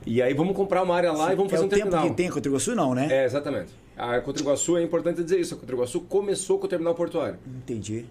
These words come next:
Speaker 1: Ah,
Speaker 2: Mas
Speaker 1: hoje
Speaker 2: ela,
Speaker 1: nós temos
Speaker 2: ela é
Speaker 1: outras unidades, né?
Speaker 2: Mas ela, ela nasceu em Cascavel?
Speaker 1: Nasceu em Cascavel.
Speaker 2: Legal, legal.
Speaker 1: O grupo é de Cascavel porque as cooperativas que são donas
Speaker 2: Uhum.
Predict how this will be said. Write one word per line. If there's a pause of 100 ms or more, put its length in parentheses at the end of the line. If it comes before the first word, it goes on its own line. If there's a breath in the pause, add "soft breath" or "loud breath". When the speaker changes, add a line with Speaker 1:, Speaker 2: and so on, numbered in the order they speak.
Speaker 1:
Ah,
Speaker 2:
Mas
Speaker 1:
hoje
Speaker 2:
ela,
Speaker 1:
nós
temos
Speaker 2:
ela
é
Speaker 1:
outras
unidades,
né?
Speaker 2:
Mas
ela,
ela
nasceu
em
Cascavel? (300)
Speaker 1:
Nasceu
em
Cascavel.
Speaker 2:
Legal,
legal.
Speaker 1:
O
grupo
é
de
Cascavel
porque
as (280 loud breath)
cooperativas
que
são
donas
Speaker 2:
Uhum.